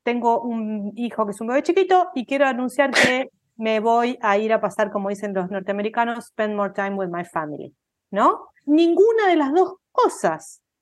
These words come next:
digamos. Y yo, yo concuerdo con lo que vos decís, que aún con todas estas dificultades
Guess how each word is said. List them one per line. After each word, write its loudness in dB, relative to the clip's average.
digamos. -4
Y 0
yo, 2
yo 2
concuerdo 4
con 4
lo -2
que -4
vos 0
decís, 0
que 0
aún 4
con 2
todas 4
estas -2
dificultades 2